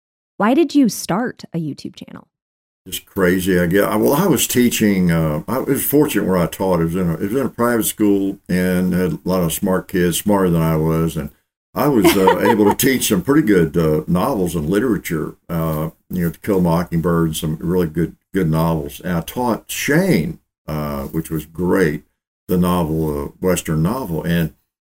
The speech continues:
Speaker 2: and so while I was doing that, I, I tried to add a little realism, and I, we were a high-tech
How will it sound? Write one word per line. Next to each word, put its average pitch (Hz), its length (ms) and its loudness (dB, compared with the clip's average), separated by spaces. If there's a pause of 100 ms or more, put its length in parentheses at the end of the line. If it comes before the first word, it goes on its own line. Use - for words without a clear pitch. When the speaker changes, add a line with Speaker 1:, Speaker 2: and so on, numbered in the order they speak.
(540)
Speaker 2:
and 117 300 4
so 131 540 4
while 117 320 4
I 113 40 6
was 101 120 2
doing 120 260 4
that, 98 240 4
I, 90 400 2
I 90 200 -4
tried 98 340 -2
to 85 420 0
add 90 240 0
a - 20 0
little 90 120 0
realism, 85 580 0
and 85 160 2
I, 80 220 0
we 92 180 -2
were 85 80 2
a 76 60 -8
high-tech 92 500 -2